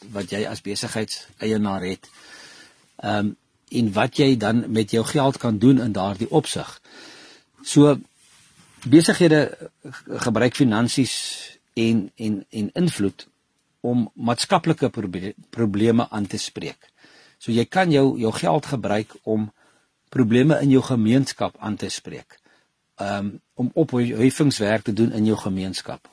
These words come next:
om, ehm, plaaslike arbeid miskien te probeer gebruik. Ehm, jy kan jou besigheid gebruik om probleme op te los. Ehm, en om 'n seën vir ander mense te wees in jou onmiddellike omgewing. En, ehm,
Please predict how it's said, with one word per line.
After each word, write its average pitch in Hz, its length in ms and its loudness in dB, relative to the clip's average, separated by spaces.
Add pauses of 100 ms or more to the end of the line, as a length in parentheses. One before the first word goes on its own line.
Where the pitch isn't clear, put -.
(160)
om, 104 240 -4
ehm, 98 300 -6
plaaslike 135 640 2
arbeid 123 400 0
miskien 113 280 -2
te 104 100 -2
probeer 98 420 -4
gebruik. 87 460 -10 (580)
Ehm, 104 300 -2 (480)
jy 127 180 -2
kan 170 160 2
jou 151 120 8
besigheid 127 500 2 (340)
gebruik 113 540 0
om 123 160 0
probleme 123 460 4
op - 200 -4
te 82 120 -12
los. - 340 -16 (680)
Ehm, 101 280 -6 (200)
en 113 180 0
om 107 120 2
'n 104 40 0
seën 151 400 2
vir 120 120 -4
ander 123 220 0
mense 101 340 -4
te 87 160 -10
wees - 500 -10
in 101 140 -6
jou 101 120 -4
onmiddellike 98 440 -4
omgewing. 92 520 -8 (1300)
En, 110 260 2
ehm, 104 220 -2